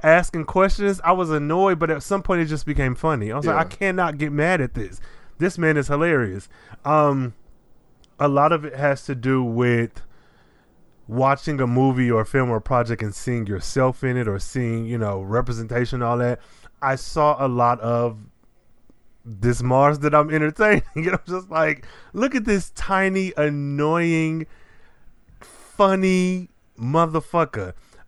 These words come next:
Speaker 1: Um, but I would, I would think that even if it wasn't my personal life involved, I would think I would still be,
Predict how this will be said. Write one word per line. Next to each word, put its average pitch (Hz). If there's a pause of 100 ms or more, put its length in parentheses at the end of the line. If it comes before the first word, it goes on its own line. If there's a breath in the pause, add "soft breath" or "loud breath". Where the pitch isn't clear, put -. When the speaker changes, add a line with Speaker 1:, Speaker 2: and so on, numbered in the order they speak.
Speaker 1:
Um, 151
but 165
I 170
would, 160 (100)
I 151
would 160
think 208
that 156
even 151
if 139
it 143
wasn't 131
my 117
personal 127
life 107
involved, 113
I 120
would 127
think 208
I 170
would 131
still 123
be, 110